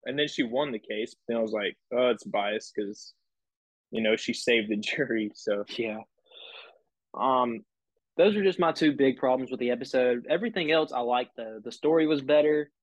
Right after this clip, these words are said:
Speaker 2: The fourth wall breaks, I mean, they were just exactly the same. I, we're finally, we got to see Abomination
Speaker 1: Yep.
Speaker 2: again.
Speaker 1: Or not.
Speaker 2: And he was, well, yeah. Um,
Speaker 1: Yeah.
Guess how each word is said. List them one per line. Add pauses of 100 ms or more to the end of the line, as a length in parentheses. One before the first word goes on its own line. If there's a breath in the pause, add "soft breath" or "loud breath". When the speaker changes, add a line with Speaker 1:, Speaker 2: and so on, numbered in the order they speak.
(260)
Speaker 2:
The
fourth
wall
breaks, (120)
I
mean,
they
were (160)
just
exactly
the
same. (420)
I, (100)
we're
finally,
we
got
to
see
Abomination (560)
Speaker 1:
Yep.
Speaker 2:
again. (120)
Speaker 1:
Or
not.
Speaker 2:
And
he
was, (380)
well,
yeah. (460)
Um,
Speaker 1:
Yeah.